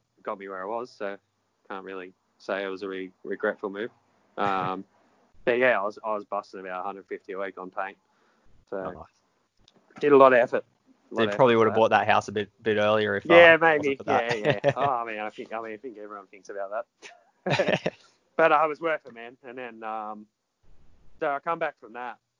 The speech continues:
Speaker 1: and just the experience, like, it just made me play that little bit better.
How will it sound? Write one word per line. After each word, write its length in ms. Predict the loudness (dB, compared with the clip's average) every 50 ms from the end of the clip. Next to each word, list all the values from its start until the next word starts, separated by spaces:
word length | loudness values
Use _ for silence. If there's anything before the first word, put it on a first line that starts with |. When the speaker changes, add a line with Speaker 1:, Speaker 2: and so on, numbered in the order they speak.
| -20 -20 _ _ _
Speaker 1:
and 260 | -20 -18 -18 -18 -18 -16
just 180 | -16 -14 -14 -14
the 60 | -14
experience, 600 | -14 -16 -14 -10 -8 -6 -6 -8 -10 -14 -12 -6
like, 200 | -4 -4 -4 -4 -6 _ _ _ _ _ _ _ _ _ _ _ -20 -20 -20 -20 -20 -20 -20 _ -12
it 120 | -12 -10
just 320 | -10 -10 -12 -12 -18 -20 -20 _ _ _ _ _ _
made 240 | -6 -4 -4 -2 -2
me 100 | -4 -6
play 460 | -2 0 2 2 2 2 0 -4 -6 -12 _ -6
that 180 | -6 -6 -4
little 180 | -6 -6 -6 -4
bit 160 | -6 -6 -4
better. 240 | -2 -2 -2 -2